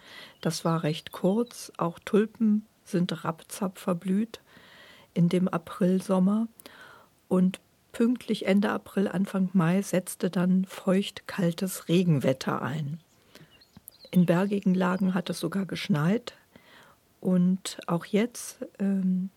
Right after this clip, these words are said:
zu den Eisheiligen, ich nehme also heute auf am elften fünften, muss man in höheren Lagen mit Bodenfrost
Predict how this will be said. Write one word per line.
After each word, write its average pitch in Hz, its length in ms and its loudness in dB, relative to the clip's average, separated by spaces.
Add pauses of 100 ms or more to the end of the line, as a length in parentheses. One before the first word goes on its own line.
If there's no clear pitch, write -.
(840)
zu - 220 -4
den 175 260 0
Eisheiligen, 214 880 0
ich - 140 -8
nehme 180 260 2
also 160 400 -4 (520)
heute 170 320 2
auf 156 180 -2
am 147 160 -4
elften 165 460 -2
fünften, 226 680 0 (920)
muss 190 360 4
man 185 440 4 (1080)
in 165 240 4
höheren 214 380 4
Lagen 180 500 0
mit 175 240 0
Bodenfrost 165 960 2